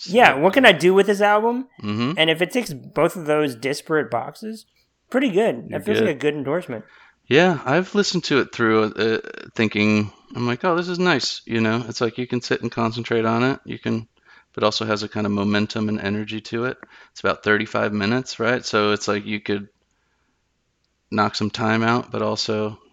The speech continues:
Speaker 2: doesn't take forever. A lot of the songs are super quick. I'd say, like, nine of 'em are two minutes-ish long,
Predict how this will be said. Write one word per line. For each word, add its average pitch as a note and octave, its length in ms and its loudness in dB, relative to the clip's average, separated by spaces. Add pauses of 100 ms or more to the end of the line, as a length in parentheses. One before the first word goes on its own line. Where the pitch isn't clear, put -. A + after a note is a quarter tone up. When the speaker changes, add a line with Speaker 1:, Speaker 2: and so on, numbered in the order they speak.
(120)
Speaker 2:
doesn't G#2 200 -6
take G#2+ 200 -6
forever. A#2 560 -2 (1080)
A - 40 -10
lot G#2 140 4
of G#2 60 -2
the G2+ 80 -4
songs G#2+ 360 0
are G#2 60 -6
super A2+ 340 -6
quick. A#2 460 -4 (260)
I'd G#2+ 200 -8
say, G2+ 300 -4
like, G2+ 320 -8 (800)
nine G#2+ 520 0
of G#2+ 180 -4
'em A2 220 -4
are G2+ 180 -6 (120)
two A#2 140 -4
minutes-ish A2 880 -4
long, A2+ 600 -2